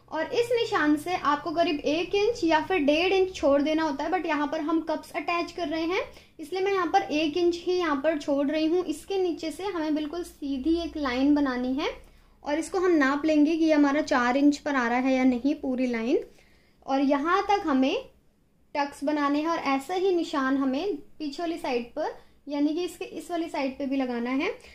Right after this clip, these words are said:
जिससे कि दोनों साइड्स पर हम बिल्कुल बराबर exactly प्लेट्स बना पाएँ। और यहाँ पे भी बिल्कुल जो हमारा मेन फैब्रिक है, इस पे भी हमें बिल्कुल सेम रखते हुए ही इसको प्लेट बनाना है।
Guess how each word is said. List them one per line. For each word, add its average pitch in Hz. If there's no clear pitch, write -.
जिससे 320
कि 339
दोनों 311
साइड्स 330
पर 339
हम 320
बिल्कुल 294
बराबर 262
exactly 262
प्लेट्स 285
बना 240
पाएँ। 320
और 277
यहाँ 294
पे 370
भी 381
बिल्कुल 349
जो 339
हमारा 330
मेन 302
फैब्रिक 302
है, 339
इस -
पे 359
भी 359
हमें 339
बिल्कुल 311
सेम 320
रखते 311
हुए 302
ही 311
इसको 320
प्लेट 285
बनाना 277
है। 320